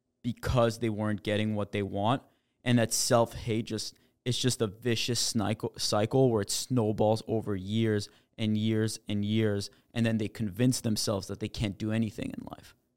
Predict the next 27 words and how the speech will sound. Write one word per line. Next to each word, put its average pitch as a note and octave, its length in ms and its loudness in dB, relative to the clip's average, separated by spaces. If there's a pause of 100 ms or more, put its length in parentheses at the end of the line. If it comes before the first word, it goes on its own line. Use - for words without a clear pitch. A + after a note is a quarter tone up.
(160)
And A#2+ 100 6
they're A2 120 6
basically A2 520 2
crippled, - 540 -2 (320)
right? A#2 260 4 (260)
They've - 180 -2
crippled B2 420 2
themselves - 560 -4 (160)
into A#2 240 2
the G2+ 100 0
system - 460 -6 (640)
where A#2 120 6
it's A2+ 160 4
like, A2 380 4 (920)
no, A2+ 340 8
actually, C#3 800 6 (880)
you A#2+ 140 2
know, G#2 300 6 (180)
if - 220 -2
you're G#2+ 100 0
persistent, C#3+ 680 0 (960)
you G#2+ 120 -12
keep - 240 -2
going A2 300 4
after G#2 340 -2
a G2+ 40 -4
goal, C3 480 2